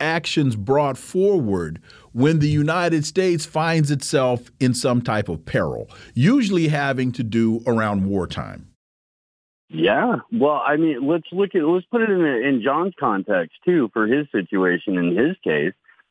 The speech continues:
Speaker 2: we were, for all intents and purposes, engaged hotly in the global war on terror. We
Speaker 1: Mm-hmm.
Speaker 2: are, to this day, engaged hotly in the global war on terror. We're in a state of perpetual war,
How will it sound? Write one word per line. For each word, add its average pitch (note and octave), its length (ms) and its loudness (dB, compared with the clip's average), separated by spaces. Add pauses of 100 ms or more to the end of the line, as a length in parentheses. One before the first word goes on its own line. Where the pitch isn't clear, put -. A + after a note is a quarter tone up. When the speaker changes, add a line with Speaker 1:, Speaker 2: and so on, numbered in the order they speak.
Speaker 2:
we A2+ 220 4
were, A#2 560 0 (380)
for B2 140 2
all G#2 260 2
intents B2 400 0
and A2 160 0
purposes, G#2+ 800 0
engaged G#2 580 0
hotly A2 560 -2
in G#2 120 2
the G#2 60 2
global F#2+ 440 0
war G2+ 260 0
on G2 220 -2
terror. A#2+ 400 0
We G#2+ 220 2
Speaker 1:
Mm-hmm. A2+ 100 2
Speaker 2:
are, D#3 220 0 (120)
to C#3 100 -2
this C3 220 -2 (100)
day, - 400 -2 (380)
engaged G2+ 580 0
hotly F#2+ 440 0
in F#2 120 0
the F2 80 0
global E2+ 360 0
war E2 240 0
on D2+ 200 -2
terror. E2 340 0
We're C3 200 2
in A#2 80 0
a A2+ 60 -4
state C#3+ 320 -2
of B2+ 160 -2
perpetual G#2 760 -2
war, F#2+ 500 -2